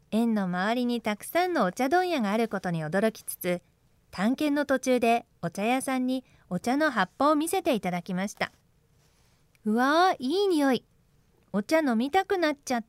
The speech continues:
た」と、友達と顔を見合わせてにっこり。そこで、もっとお茶について知ってほしいと思い、新茶を飲む会を開きました。透明の急須に入れた茶葉がお湯を注いだ瞬間、「わ、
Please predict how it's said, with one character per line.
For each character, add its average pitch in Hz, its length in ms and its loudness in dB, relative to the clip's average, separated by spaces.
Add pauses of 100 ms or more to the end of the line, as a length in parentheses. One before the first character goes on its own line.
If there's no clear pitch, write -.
た」 180 140 -10 (560)
と、 202 100 0
友 185 260 0
達 277 240 0
と 285 180 2
顔 220 280 2
を 269 80 2
見 254 180 0
合 254 100 2
わ 269 100 0
せ 254 120 -2
て 180 140 -6
に 170 140 -2
っ - 40 -8 (120)
こ 302 100 2
り。 294 160 -2 (1000)
そ 247 100 -2
こ 285 100 2
で、 269 200 2 (320)
も 254 160 2
っ - 20 -8
と 240 220 -2
お 170 80 0
茶 226 120 -2
に 285 160 0
つ 392 120 0
い 370 100 2
て 240 160 -2
知 - 100 -12
っ - 40 -18
て - 180 0
ほ 311 140 0
し 330 220 -2
い - 40 -8 (160)
と 285 140 2
思 269 200 4
い、 208 200 0 (220)
新 320 320 0
茶 370 180 2
を 370 40 2
飲 359 140 0
む 370 80 0
会 269 220 0
を 190 80 0
開 196 240 -4
き 220 100 -6
ま 208 160 -2
し - 60 -12
た。 - 160 -10 (1160)
透 285 240 2
明 359 220 2
の 359 140 2
急 339 200 2
須 339 140 0
に 330 160 0
入 330 80 -2
れ 330 120 0
た 311 120 -2
茶 311 140 -2
葉 294 160 0
が 190 200 0 (320)
お 175 120 -2
湯 208 120 4
を 240 140 4
注 233 300 2
い 233 40 0
だ 226 140 0
瞬 214 240 -2
間、 190 240 -2 (640)
「わ、 254 220 0